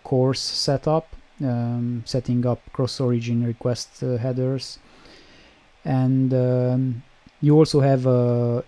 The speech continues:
easy migration path. You can export your current A P I, uh, and import it into the new, um, uh, H T T P A P I. Now let's go set up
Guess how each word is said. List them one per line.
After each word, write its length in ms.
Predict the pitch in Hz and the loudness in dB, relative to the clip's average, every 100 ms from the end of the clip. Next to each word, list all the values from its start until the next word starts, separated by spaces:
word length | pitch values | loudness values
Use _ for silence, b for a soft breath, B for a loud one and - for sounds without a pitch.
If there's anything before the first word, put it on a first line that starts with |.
| - | -2
easy 380 | 139 127 127 | 0 2 2
migration 720 | 131 123 120 127 127 - 127 | 2 2 0 2 2 0 -2
path. 380 | 113 120 123 - | -2 -2 -4 -6
You 100 | 127 | -8
can 480 | - 120 117 120 120 - _ _ _ _ _ - | -4 -2 0 -2 -4 -8 _ _ _ _ _ -4
export 520 | 131 - - 127 - | -4 -2 -2 -2 0
your 100 | 123 | -4
current 400 | 117 123 123 123 | -2 0 0 0
A 140 | 131 127 | -2 -2
P 220 | 131 123 | 0 2
I, 440 | 120 120 123 123 - - | 2 2 0 -2 -8 -10
uh, 500 | 127 120 120 120 120 | -4 -2 -2 -2 -4
and 320 | 120 120 117 120 | -4 -4 -2 -2
import 420 | 120 120 117 - | -2 -2 -4 -4
it 120 | 120 | -6
into 560 | 117 113 123 120 117 117 - B B B B - | -2 -2 -4 -4 -4 -6 -12 B B B B -2
the 120 | 120 | 0
new, 520 | 120 120 120 120 117 139 | 2 2 2 2 -2 -4
um, 520 | 123 113 113 113 104 - _ _ _ _ | -6 -4 -4 -4 -6 -12 _ _ _ _
uh, 280 | 127 113 110 131 | -6 -4 -4 -4
H 160 | 127 | -4
T 100 | - | -4
T 140 | 110 110 | -6 -6
P 320 | 123 117 120 | -6 -4 -4
A 20 | |
P 220 | - 107 | -6 -8
I. 240 | 107 104 107 - _ _ B B B B B B B _ - | -8 -10 -14 -20 _ _ B B B B B B B _ 2
Now 260 | 165 180 | 4 6
let's 320 | 180 165 170 | 8 8 8
go 220 | 147 151 147 | 6 2 2
set 280 | - 139 | 2 2
up 200 | 139 131 | 2 0